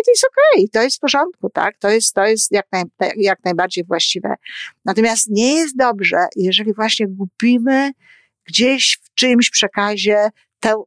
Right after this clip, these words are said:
istotną rzecz, to dążenie do pewnej puenty, to dążenie do pewnego pokazania czegoś, no,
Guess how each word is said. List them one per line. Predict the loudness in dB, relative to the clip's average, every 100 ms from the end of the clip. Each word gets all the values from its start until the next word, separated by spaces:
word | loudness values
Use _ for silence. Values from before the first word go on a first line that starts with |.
| -4
istotną | -4 0 -2 -2 -2 0
rzecz, | 0 0 -2 -2 -6 0
to | 2 2 0
dążenie | -2 0 0 0 0
do | 0
pewnej | -2 -2 -4
puenty, | -2 -2 -2 -2 0 0 -2 -10 -16 _
to | -2 2
dążenie | 2 0 -2 -2 -2
do | -2
pewnego | -2 -4 -2 -2
pokazania | -4 -4 -4 -2 -4 -2 -2
czegoś, | -2 -2 -2 -2
no, | -2